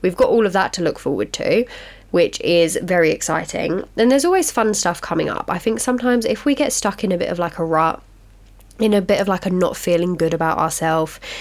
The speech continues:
and especially when I'm not very well, that is where my mindset just jumps to negativity.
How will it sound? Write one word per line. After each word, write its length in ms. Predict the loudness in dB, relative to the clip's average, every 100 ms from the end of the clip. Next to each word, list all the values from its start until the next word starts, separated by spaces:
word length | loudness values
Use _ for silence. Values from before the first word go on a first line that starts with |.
| -4
and 100 | 0
especially 420 | 2 2 2 2
when 160 | 2 4
I'm 120 | 2
not 160 | 2 2
very 200 | 2 2
well, 520 | 2 2 4 4 2
that 360 | 0 -2 -2 -4 -10 -6
is 160 | -4
where 180 | 0 0
my 160 | 0 0
mindset 600 | 0 0 0 -2 -4 -4
just 240 | -6 -6
jumps 420 | -2 0 0 -4
to 120 | -6 -4
negativity. 760 | -2 -2 -4 -4 -2 0 0